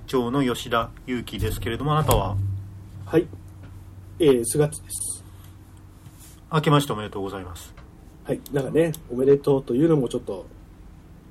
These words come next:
Speaker 2: はばかられる空気みたいな。
Speaker 1: いや、まあ、それはそれとして新年一発目なので、
Speaker 2: そうですね。
Speaker 1: 新規のリスナーさんもたくさんいると思うんですよ。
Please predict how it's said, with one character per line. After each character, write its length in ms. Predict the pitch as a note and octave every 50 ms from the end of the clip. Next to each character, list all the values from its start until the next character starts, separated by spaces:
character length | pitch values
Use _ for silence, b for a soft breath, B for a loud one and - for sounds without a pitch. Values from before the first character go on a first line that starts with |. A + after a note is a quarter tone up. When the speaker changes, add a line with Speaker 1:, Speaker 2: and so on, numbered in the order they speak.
| - -
Speaker 2:
は 80 | - C#3+
ば 100 | D3 D3
か 160 | - D#3 D3+
ら 140 | D3 D3 D3
れ 120 | D3 C#3+
る 140 | B2 A2 G#2
空 300 | - - - - C3+ A#2
気 140 | - - -
み 80 | F2+ -
た 60 | -
い 20 |
な。 40 | - -
Speaker 1:
い 0 |
や、 40 | -
ま 100 | E3 D3
あ、 20 |
そ 140 | C#3+ - F#3
れ 40 | F#3
は 60 | E3+
そ 80 | D#3 F3
れ 80 | E3
と 80 | D#3 D#3
し 40 | D#3
て 80 | D3+ C#3+
新 420 | - - - G3+ G3+ F#3 E3 D3
年 360 | C3 A#2 G#2+ G2 F#2+ - - - - - - - - -
一 120 | B2+ A#2+ - -
発 240 | - B2+ A#2+ - C3
目 80 | B2+
な 120 | B2 A#2 A2+
の 120 | G#2+ G2+
で、 320 | G2+ A#2 A#2+ A#2+ A#2 B2 - - - - - - - - - - - - - -
Speaker 2:
そ 120 | G#3 G3
う 20 | D#3
で 80 | B2+
す 140 | - - B2
ね。 80 | B2+ C3
Speaker 1:
新 140 | E3 G#3
規 120 | G3 D3+ D3
の 80 | A#2+
リ 100 | G#2+ G#2+
ス 120 | G#2 - A#2+
ナ 100 | A#2 A2+
ー 20 |
さ 140 | A2 - A2
ん 140 | G#2+ G#2 G#2
も 120 | G#2 G2
た 140 | F#2 - A2
く 60 | -
さ 80 | - C3
ん 60 | A#2+
い 20 |
る 80 | A2+ A2
と 80 | - A2+
思 120 | A2 A2
う 40 | G2
ん 20 |
で 80 | F#2 -
す 80 | -
よ。 100 | - -